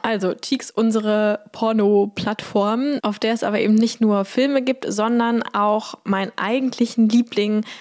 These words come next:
Audioporn von einfach nur Geräuschen dabei, wie Menschen Sex haben oder eben auch Geschichten, die dir erzählt werden. Und ich muss sagen, das liebe ich halt echt, weil ich kann's einfach anmachen,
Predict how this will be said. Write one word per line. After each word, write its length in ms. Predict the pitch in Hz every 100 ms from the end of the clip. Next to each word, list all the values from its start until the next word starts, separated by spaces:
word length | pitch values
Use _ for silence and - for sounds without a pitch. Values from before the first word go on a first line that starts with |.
| - -
Audioporn 920 | 196 220 208 175 170 - 185 190 247 -
von 400 | - 214 226 226
einfach 460 | - 214 220 208 214
nur 380 | 202 196 196
Geräuschen 1000 | 196 180 180 196 294 - 294 294 302 302 -
dabei, 500 | 208 233 247 247 247
wie 80 | 233
Menschen 340 | 226 247 240
Sex 320 | 233 254 -
haben 360 | 254 247 247 262 -
oder 260 | 233 226 -
eben 160 | 214
auch 260 | - 202 -
Geschichten, 500 | 196 - 277 - 240
die 80 | 233
dir 140 | 220
erzählt 420 | 214 - 233 240
werden. 380 | 233 220 220 226
Und 420 | - 202 202 - -
ich 100 | -
muss 180 | 220 220
sagen, 280 | 220 214 202
das 340 | 220 - -
liebe 240 | 226 233
ich 160 | 220 -
halt 240 | 202 202 -
echt, 300 | 214 - 180
weil 300 | 190 196 196 - - - -
ich 100 | 202
kann's 260 | - 226 226
einfach 300 | 208 208 202
anmachen, 800 | - 247 262 247 - 262 269 269